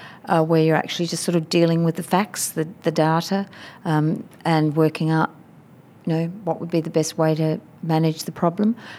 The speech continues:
and respond to the problem. Um, yeah, I am very disappointed generally in the level of public policy debate in Australia. I think the institutes, uh, most of them don't get much beyond, um, sort of general grand statements about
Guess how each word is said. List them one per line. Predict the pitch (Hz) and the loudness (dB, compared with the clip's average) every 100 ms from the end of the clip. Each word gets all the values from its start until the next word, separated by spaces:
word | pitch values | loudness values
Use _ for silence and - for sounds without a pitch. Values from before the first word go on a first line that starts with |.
| - | -4
and | 160 | -2
respond | 160 - 165 170 | -2 0 0 0
to | |
the | 180 | -2
problem. | - 170 175 202 220 - - - - | -2 -2 0 -2 -4 -10 -18 -20 0
Um, | 190 175 175 180 - - - | 4 6 4 2 -2 -4 4
yeah, | 180 - | 4 6
I | 214 202 | 4 6
am | 185 | 4
very | 175 160 | 4 4
disappointed | 156 147 - - 160 156 - | 2 -4 -8 -4 -4 -4 -6
generally | 165 156 151 160 | -4 -2 -2 -2
in | 156 | 0
the | 165 170 - - | -2 -4 -8 -14
level | - 165 165 160 | -4 0 0 -2
of | 165 - - | -6 -16 -10
public | - 175 - - | -6 -4 -6 -4
policy | 165 160 - 175 | -2 -2 -2 -6
debate | 175 - 175 | 0 0 0
in | 180 | -4
Australia. | 170 - - - - | -4 0 0 2 0
I | - 160 | 2 0
think | - 170 - | 0 -4 0
the | 160 156 - | 0 0 0
institutes, | 185 - 135 - 185 - - - - - - - - | 0 -2 -4 -2 -2 -2 -8 -8 -18 -18 -18 -20 -4
uh, | 170 170 175 | 0 0 0
most | 202 175 170 165 - | 2 6 6 4 -2
of | 185 | 0
them | 175 | 2
don't | 165 165 - | 4 2 2
get | 165 - - - | 0 -2 -4 -2
much | 180 - - | -2 -4 0
beyond, | 175 170 180 185 175 - - - - - - | 2 4 4 2 -2 -8 -20 -20 -20 -8 0
um, | 170 165 160 165 - - | 2 2 0 -2 -6 -8
sort | 180 165 | -4 -4
of | 156 | -2
general | 175 170 160 160 160 | 2 2 4 2 0
grand | 156 160 160 156 | 2 2 2 0
statements | - 165 160 - - | 0 0 0 -2 -4
about | 165 170 - | -2 -2 -2